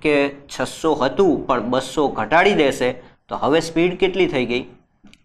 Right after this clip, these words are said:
ચારસો કિમી પ્રતિ કલાકની ઝડપે એ વિમાન જાય છે.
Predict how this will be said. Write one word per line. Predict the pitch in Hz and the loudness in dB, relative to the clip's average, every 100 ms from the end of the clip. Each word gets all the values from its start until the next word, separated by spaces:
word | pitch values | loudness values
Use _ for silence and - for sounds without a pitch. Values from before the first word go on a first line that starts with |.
| _ | _
ચારસો | 139 120 120 - - 165 | 2 4 2 -2 -2 -2
કિમી | 160 135 117 123 | 0 -2 -2 -4
પ્રતિ | 120 - 131 | -6 -6 -6
કલાકની | - 113 131 131 127 120 104 | -4 0 2 2 0 -6 -6
ઝડપે | 101 123 143 113 123 - _ _ _ - | -6 -4 -2 -2 -4 -10 _ _ _ 0
એ | 139 | 2
વિમાન | 107 127 131 135 120 165 196 _ _ | 2 0 2 2 2 -2 -8 _ _
જાય | 104 135 85 | -2 2 2
છે. | - - - | -2 -12 -20